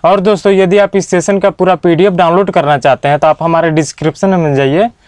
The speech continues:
वहाँ पर आपको हमारा Telegram का लिंक मिल जाएगा, वहाँ पर ज्वाइन होइए, वहीं से आप इसका पीडीएफ़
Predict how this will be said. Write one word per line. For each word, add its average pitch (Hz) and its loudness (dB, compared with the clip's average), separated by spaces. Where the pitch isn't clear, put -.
वहाँ 175 2
पर 190 -2
आपको 180 0
हमारा 175 2
Telegram 165 0
का 165 0
लिंक 156 -2
मिल 156 0
जाएगा, 156 2
वहाँ 151 -2
पर 160 -4
ज्वाइन 147 0
होइए, 160 0
वहीं 143 -2
से 160 -2
आप 151 0
इसका 147 -4
पीडीएफ़ 143 -2